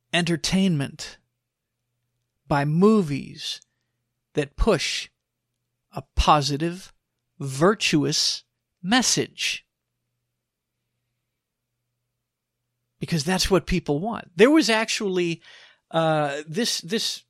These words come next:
same kind of thing happened in the seventies. During the seventies, there was this, this,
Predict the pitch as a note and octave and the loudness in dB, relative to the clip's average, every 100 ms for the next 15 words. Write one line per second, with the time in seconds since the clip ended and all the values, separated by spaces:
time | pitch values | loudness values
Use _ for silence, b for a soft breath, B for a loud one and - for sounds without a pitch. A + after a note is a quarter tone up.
0 | - - - A3+ B3+ - B3 G#3+ - A3 | -8 -4 0 0 -2 -2 -2 -2 -2 -4
1 | E3 F3+ G3 _ _ _ _ _ _ _ | -4 -8 -14 _ _ _ _ _ _ _
2 | _ _ _ _ G#3 G3+ G3+ F#3+ G3 E3+ | _ _ _ _ 2 2 2 -2 -2 -4
3 | - G#3+ F3 C#3+ - - E3+ F3 F#3 E3+ | -2 -2 -4 -12 -14 -10 -2 -2 0 -2
4 | - G#3 E3+ D3+ D3 - D#3 D3 C#3+ D#3+ | 0 0 0 -8 -10 -8 -8 -6 -8 -10
5 | C#3+ - B B B _ D3+ C#3 | -8 -10 B B B _ -4 -4